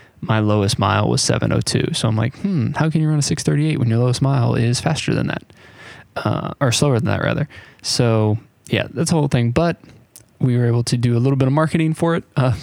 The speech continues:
<laughs> basically, like, "Look, I'm wearing an All For Them shirt. Please take pictures of me and my medal to, to promote that." So not to, not to glamour myself, but really to, to push out on All For Them. So All For Them dog treats, you can find them at All For Them, F U R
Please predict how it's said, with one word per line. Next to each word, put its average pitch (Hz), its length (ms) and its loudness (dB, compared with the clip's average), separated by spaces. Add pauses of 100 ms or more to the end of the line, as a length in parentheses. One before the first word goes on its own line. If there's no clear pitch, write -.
(120)
<laughs> - 220 -6
basically, 123 400 0
like, 135 180 -2
"Look, 330 200 -2
I'm 135 100 2
wearing 147 220 2
an 143 60 -2
All 151 120 2
For 160 120 0
Them 185 140 -2
shirt. - 300 0
Please 160 180 -2
take 170 160 -2
pictures 139 320 0
of 123 80 2
me 127 120 2
and 131 100 2
my 131 80 2
medal 135 360 0 (400)
to, 143 300 -2
to - 160 0
promote 143 380 0
that." - 260 -2
So - 260 0 (440)
not 143 200 2
to, 147 200 0
not 160 200 0
to 156 440 0
glamour 143 300 2
myself, 127 360 2
but 127 100 0
really 123 220 2
to, 117 200 2 (100)
to - 100 -2
push 113 240 0
out 113 160 2
on 110 160 0
All 120 140 2
For 143 100 2
Them. 160 220 0
So 127 240 0 (100)
All 160 80 0
For 165 120 0
Them 156 140 2
dog 135 200 2
treats, 131 240 0
you 139 80 2
can 120 120 -2
find 123 160 2
them 113 100 2
at - 120 -2
All 151 260 0
For 147 440 0
Them, 139 460 2 (340)
F 131 200 0
U 151 280 0
R 127 420 2